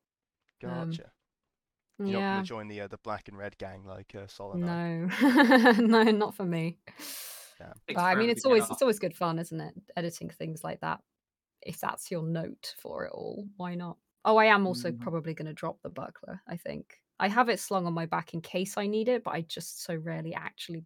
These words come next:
Speaker 1: bother to use it these days.
Speaker 3: Yeah.
Speaker 2: Yeah.
Speaker 1: Seems sort of irrelevant.
Speaker 2: Do you carry a
Speaker 1: I'd
Speaker 2: sword
Speaker 1: love
Speaker 2: with
Speaker 1: to
Speaker 2: you?
Speaker 1: get
Speaker 2: Or just a knife as a
Speaker 1: I
Speaker 2: backup?
Speaker 1: have. I've got a dagger. I'm hoping to get my second dagger onto something as well, so I've got two
Speaker 2: Yeah,
Speaker 1: backups.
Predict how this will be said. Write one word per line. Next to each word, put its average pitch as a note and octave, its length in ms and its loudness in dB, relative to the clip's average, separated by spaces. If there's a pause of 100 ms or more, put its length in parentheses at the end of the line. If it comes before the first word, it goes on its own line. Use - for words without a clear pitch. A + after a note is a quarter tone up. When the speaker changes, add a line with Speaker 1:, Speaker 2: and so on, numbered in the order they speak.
(160)
Speaker 1:
bother D#3+ 240 -8
to E3+ 140 -10
use E3+ 240 -6
it F3+ 120 -6
these F3+ 200 -8
days. G3 440 -6 (1400)
Speaker 3:
Yeah. B2+ 160 -10 (380)
Speaker 2:
Yeah. G2+ 320 -10
Speaker 1:
Seems D#3+ 380 -8
sort D#3 180 -10
of D#3 140 -12 (240)
irrelevant. D#3+ 560 -8 (120)
Speaker 2:
Do - 100 -18
you A#2+ 60 -14
carry D3+ 240 -8
a B2 80 -10
Speaker 1:
I'd F3 120 -10
Speaker 2:
sword - 20 -4
Speaker 1:
love G3+ 260 0
Speaker 2:
with - 160 -14
Speaker 1:
to E3 80 -8
Speaker 2:
you? - 0 -
Speaker 1:
get - 220 -6 (160)
Speaker 2:
Or - 60 -18
just - 240 -16
a G2+ 60 -10
knife F#2+ 380 -8
as - 100 -6
a A3 40 10
Speaker 1:
I A3+ 100 10
Speaker 2:
backup? A#3 260 6
Speaker 1:
have. A3+ 420 8 (140)
I've F#3 200 -2
got C#3 140 0
a F3+ 120 -6
dagger. G3+ 300 4
I'm F3 220 0
hoping F#3+ 340 -4
to - 100 -16
get - 140 -6
my E3+ 80 -6
second D#3+ 400 -8
dagger D#3 320 -6
onto D#3 300 -12
something - 440 -12
as - 140 -14
well, - 300 -8 (120)
so - 200 -10
I've - 140 -10
got - 180 -10
two D#3+ 160 -12 (360)
Speaker 2:
Yeah, - 120 -18
Speaker 1:
backups. - 140 -20